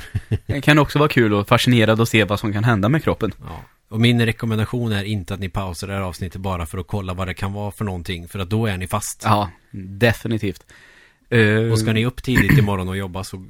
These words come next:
Speaker 1: sitt, ligg för fan inte i sängen och kolla
Speaker 2: Ja.
Speaker 1: på det här.
Speaker 2: Eh,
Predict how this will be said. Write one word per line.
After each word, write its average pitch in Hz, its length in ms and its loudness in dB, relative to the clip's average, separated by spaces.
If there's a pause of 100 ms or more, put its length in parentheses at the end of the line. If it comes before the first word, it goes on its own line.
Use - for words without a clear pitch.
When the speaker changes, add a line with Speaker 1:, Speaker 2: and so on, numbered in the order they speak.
(280)
Speaker 1:
sitt, - 260 -10
ligg 107 220 -8
för 101 100 -14
fan 95 300 -10
inte 95 180 -10
i - 20 -10
sängen 85 360 -12
och 101 60 -16
kolla 95 200 -12
Speaker 2:
Ja. 107 60 -4
Speaker 1:
på 95 60 -6
det - 60 -8
här. 85 200 -10 (400)
Speaker 2:
Eh, 113 640 2